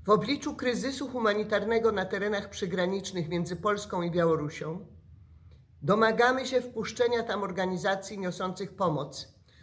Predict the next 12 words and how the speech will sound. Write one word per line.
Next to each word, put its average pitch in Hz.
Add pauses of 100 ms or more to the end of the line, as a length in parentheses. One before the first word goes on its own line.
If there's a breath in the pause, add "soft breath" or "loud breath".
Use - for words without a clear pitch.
(160 soft breath)
oraz 202
zakończenia 196
stanu 190
wyjątkowego. 190 (840 soft breath)
Oczekujemy 226
od 247
państwa 247
polskiego 175 (360 loud breath)
przestrzegania 202
obowiązujących 196
międzynarodowych 190
konwencji 180